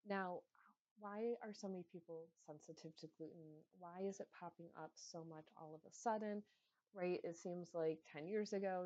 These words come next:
no one was really talking about it, and now every day someone has a gluten sensitivity and is trying to cut it out of their diet.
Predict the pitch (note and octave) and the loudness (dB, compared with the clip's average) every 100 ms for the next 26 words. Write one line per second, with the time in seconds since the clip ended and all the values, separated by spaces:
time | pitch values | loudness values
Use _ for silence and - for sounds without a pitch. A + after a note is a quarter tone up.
0 | F3 E3 E3+ E3 E3 E3 E3 C#3+ - G#3 | 0 0 0 0 0 2 2 2 -4 -4
1 | G3+ G3 G3 F#3+ F3+ F3+ - E3+ E3+ E3 | -2 -2 -2 0 2 2 0 -4 -4 -2
2 | E3 E3 - F3 E3+ D#3+ D#3 E3 D#3 D#3+ | -2 -4 0 0 0 -2 2 2 4 2
3 | D#3+ D#3 D3 C3 C#3+ D3 - E3+ E3 F3 | 0 -10 -10 -12 -12 -12 -10 -8 -8 -12
4 | - D#3 D#3 - D#3+ D#3 D#3 E3 - D3+ | -14 -14 -14 -14 -14 -14 -16 -18 -14 -14
5 | D3 _ C#3+ _ D3 D3 D3 D3+ D3 D3+ | -14 _ -20 _ -20 -20 -14 -8 -4 -4